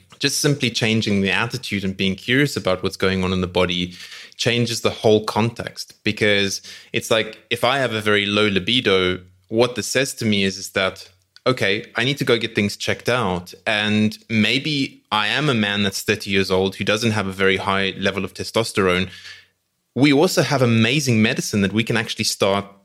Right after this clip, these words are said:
hormone replacement therapy and actually get back that vigor that we've been missing out on. So it's, it's really about being curious with whatever your body is communicating. And because if you are in a couple, you have that beautiful sounding board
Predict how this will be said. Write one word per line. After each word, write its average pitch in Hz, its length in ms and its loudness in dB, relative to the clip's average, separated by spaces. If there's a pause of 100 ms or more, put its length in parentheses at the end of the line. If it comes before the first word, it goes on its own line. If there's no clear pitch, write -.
hormone 110 340 4
replacement 107 500 0
therapy 175 420 2
and 95 120 -2
actually 113 320 -2
get 104 420 -4
back 131 380 -4
that 104 160 0
vigor 110 360 0
that 95 200 0
we've 101 180 0
been 101 240 2
missing 123 280 0
out 170 280 0
on. - 160 -6 (400)
So 143 240 2 (140)
it's, 143 220 -2
it's 143 200 -2
really 160 380 2
about 143 300 0
being 110 240 2
curious 147 500 2
with 107 240 0
whatever 107 420 2
your 117 160 0
body 101 280 2
is 98 100 -2
communicating. 101 840 -2
And 110 200 0
because 175 600 0
if 139 180 -2
you 120 180 6
are 131 240 4
in 113 80 0
a 107 40 -2
couple, 110 420 -2
you 104 140 -2
have 120 240 -2
that 117 160 -2
beautiful 120 380 0
sounding 120 540 0
board 95 360 0